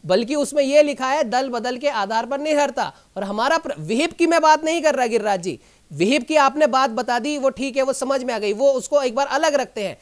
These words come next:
लेकिन नोटिस में जो चीज लिखी गई है, मैं उस नोटिस की बात कर रहा हूं। जब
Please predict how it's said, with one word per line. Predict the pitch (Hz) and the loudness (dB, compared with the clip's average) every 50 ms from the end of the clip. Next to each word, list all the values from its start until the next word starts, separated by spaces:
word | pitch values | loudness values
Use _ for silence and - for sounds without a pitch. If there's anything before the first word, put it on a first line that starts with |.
| _ _ _ _ - | _ _ _ _ -4
लेकिन | 196 196 302 262 240 | -4 -2 -2 -2 2
नोटिस | 226 233 254 277 277 339 349 277 320 | 6 6 6 6 6 2 0 0 0
में | 359 339 | -2 -2
जो | 320 320 302 | -2 -2 -2
चीज | - 269 269 240 240 | -2 -4 -4 -4 -4
लिखी | 240 226 190 220 226 226 220 202 | -6 -6 -6 -4 -4 -2 -2 -2
गई | 214 208 208 214 | -2 -2 -2 -2
है, | 220 262 311 311 - - _ _ 185 | -2 -2 -4 -4 -6 -12 _ _ -2
मैं | 208 247 | -2 -2
उस | 247 233 269 | 0 0 0
नोटिस | 302 320 330 349 330 233 | 0 0 0 -2 -2 -2
की | 302 302 | -4 -2
बात | 269 269 254 - | -2 -2 -2 -2
कर | - 226 220 | -4 -6 -6
रहा | 208 196 | -4 -6
हूं। | 151 - - _ _ _ - | -6 -8 -10 _ _ _ -2
जब | 147 170 254 311 311 320 | 2 4 4 4 2 0